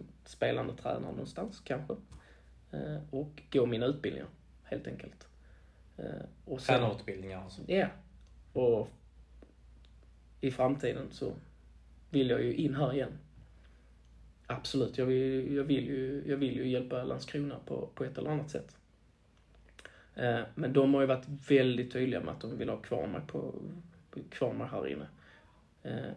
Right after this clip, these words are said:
Speaker 1: sen om det inte finns något konkret nu, det, just nu är det väl inget egentligen. Eh, utan, men samtidigt så är det ju två personer som jag kommer ha kontakt med långt, långt fram i, i livet.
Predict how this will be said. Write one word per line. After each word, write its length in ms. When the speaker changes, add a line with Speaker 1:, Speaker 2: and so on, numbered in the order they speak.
Speaker 1:
sen 320
om 100
det 60
inte 140
finns 260
något 120
konkret 460
nu, 300
det, 640
just 260
nu 240
är 160
det 80
väl 180
inget 320
egentligen. 400
Eh, 120
utan, 440
men 280
samtidigt 580
så 160
är 80
det 60
ju 140
två 160
personer 440
som 200
jag 100
kommer 200
ha 100
kontakt 420
med 120
långt, 380
långt 200
fram 220
i, 400
i 40
livet. 400